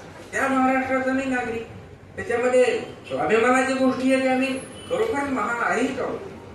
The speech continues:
प्रश्नच येत नाही त्याचे. तर असे काही कच्चे धागे, काही नवे धागे आपल्याला पकडता आले तर पकडा. आजचं युग अत्यंत झपाट्याचं युग आहे, स्पर्धेचं युग आहे. त्यातले नवे धागे आपल्याला कसे पकडता येतील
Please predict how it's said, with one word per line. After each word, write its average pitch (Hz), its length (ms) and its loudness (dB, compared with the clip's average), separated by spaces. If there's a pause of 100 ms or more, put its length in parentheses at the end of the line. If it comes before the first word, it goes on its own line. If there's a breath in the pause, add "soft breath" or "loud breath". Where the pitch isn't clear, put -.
(140)
प्रश्नच 262 380 -12
येत - 160 -8
नाही 254 160 -8
त्याचे. - 260 -16 (760)
तर 226 100 -4
असे - 260 -2
काही 226 680 0 (720)
कच्चे 254 360 4
धागे, 143 320 0
काही 147 220 0
नवे - 260 0
धागे 143 220 -4
आपल्याला 131 340 -4
पकडता 127 460 -6
आले 123 260 -2
तर - 60 -6
पकडा. - 380 -4 (840)
आजचं - 260 -2
युग 175 500 -2
अत्यंत 170 520 -2
झपाट्याचं 170 560 -2
युग 175 280 0
आहे, - 160 -2
स्पर्धेचं 151 720 0
युग 170 300 0
आहे. 170 360 -4 (640)
त्यातले 285 420 2
नवे 262 300 4
धागे 240 260 4
आपल्याला 226 420 4
कसे 208 220 0
पकडता 170 480 0
येतील 131 580 -2